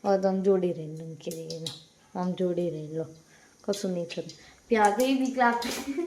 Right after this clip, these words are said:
<laughs> કંઈ શાક નાખ્યા તો એવું થાય ને, બળાય એવું. આમ નાખ્યા ને એટલે બીક લાગે, આમ છૂટું નાખી દઈએ. બધાને શાક વઘારવાની પદ્ધતિ અલગ અલગ હોય,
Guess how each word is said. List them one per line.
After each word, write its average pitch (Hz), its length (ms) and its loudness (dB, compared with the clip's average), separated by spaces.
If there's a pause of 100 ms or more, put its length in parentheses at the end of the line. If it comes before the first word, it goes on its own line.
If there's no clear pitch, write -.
(420)
<laughs> - 680 -20
કંઈ 175 260 -6
શાક 175 300 -4
નાખ્યા 185 360 -4
તો 247 100 -6
એવું 240 180 -4
થાય 208 300 0
ને, 226 80 -4 (260)
બળાય 165 360 -2
એવું. 151 340 -4 (640)
આમ 175 160 -8
નાખ્યા 180 380 -4
ને 247 140 -2
એટલે 180 220 -8
બીક - 220 -16
લાગે, 185 300 2
આમ 247 180 0
છૂટું 233 400 -4
નાખી 226 280 -6
દઈએ. 165 320 -10 (3000)
બધાને 202 340 4
શાક 190 300 2
વઘારવાની 175 600 -4
પદ્ધતિ 170 460 -6
અલગ 175 260 -4
અલગ 208 260 -6
હોય, 254 120 -6